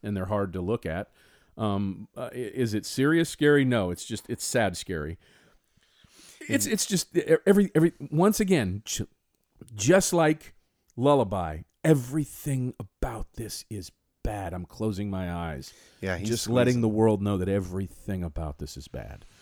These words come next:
Speaker 2: Uh, right before we get into the lyrics, um, uh, Sully Erna has been very vocal about his Wiccanism. He considers himself
Speaker 1: Ah.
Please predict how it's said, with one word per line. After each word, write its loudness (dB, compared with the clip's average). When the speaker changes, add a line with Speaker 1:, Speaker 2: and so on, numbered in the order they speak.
Speaker 2:
Uh, 6
right 6
before 2
we 4
get 2
into 0
the 2
lyrics, 0
um, 4
uh, -2
Sully 2
Erna 2
has -2
been -4
very 0
vocal -2
about 0
his -6
Wiccanism. -4
He -10
considers -12
himself -6
Speaker 1:
Ah. -10